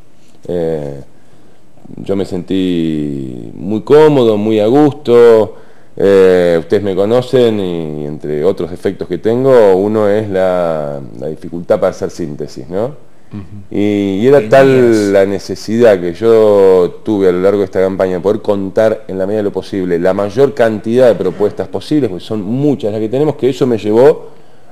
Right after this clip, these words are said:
Speaker 1: a, este, acotar, enfocarme, concentrarme mucho para no quedarme sin, este, contarle a nuestros vecinos nuestra mirada y nuestras propuestas.
Speaker 3: ¿Cómo te preparaste para eso? ¿Cómo te preparaste para el debate? ¿Cómo se prepara un candidato?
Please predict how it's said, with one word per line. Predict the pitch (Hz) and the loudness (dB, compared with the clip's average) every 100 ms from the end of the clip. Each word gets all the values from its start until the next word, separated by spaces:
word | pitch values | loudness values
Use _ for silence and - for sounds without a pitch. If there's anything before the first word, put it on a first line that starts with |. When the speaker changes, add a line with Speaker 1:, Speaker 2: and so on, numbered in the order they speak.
| - | -2
Speaker 1:
a, | 95 117 135 - - - | 2 4 2 -2 -18 -16
este, | - 95 95 90 | -8 -6 -4 -2
acotar, | - - 90 127 143 143 - | -2 -2 2 4 4 4 -2
enfocarme, | 92 - 101 135 135 131 | -4 -4 2 2 4 2
concentrarme | 110 101 101 104 135 151 123 | 2 0 -2 -2 2 2 2
mucho | 113 139 143 143 | 0 -2 -2 0
para | 101 95 92 | 2 2 0
no | 98 120 | 0 0
quedarme | 120 117 127 135 123 | 2 4 4 2 -2
sin, | - 127 131 127 - - - | -2 -4 -2 -4 -10 -20 -14
este, | - 92 - 92 | -10 -8 -6 -2
contarle | 95 98 98 120 123 117 | -2 -2 2 2 4 4
a | 101 | 4
nuestros | 98 98 101 | 0 -6 -6
vecinos | 107 - 120 131 120 - - - | -6 -4 -2 0 -2 -10 -20 -14
nuestra | - 123 127 113 | -4 -2 0 0
mirada | 110 113 123 | 2 2 2
y | |
nuestras | 107 90 90 | 0 -6 -8
propuestas. | 98 90 95 - 165 | -6 -4 -4 -4 -6
Speaker 3:
¿Cómo | 190 | -6
te | 190 160 | -6 -8
preparaste | 147 127 131 131 - - | -8 -4 -2 -2 -4 -12
para | 107 104 104 | -8 -6 -6
eso? | 101 - 101 | -8 -12 -12
¿Cómo | 147 | -10
te | 156 | -10
preparaste | 135 123 123 139 139 | -10 -6 -6 -6 -8
para | 123 110 | -8 -8
el | |
debate? | 110 110 104 | -6 -8 -8
¿Cómo | 101 139 | -12 -12
se | 143 131 | -12 -12
prepara | 113 104 139 139 | -10 -6 -4 -6
un | |
candidato? | 117 113 107 104 90 - 82 | -6 -8 -8 -10 -10 -12 -18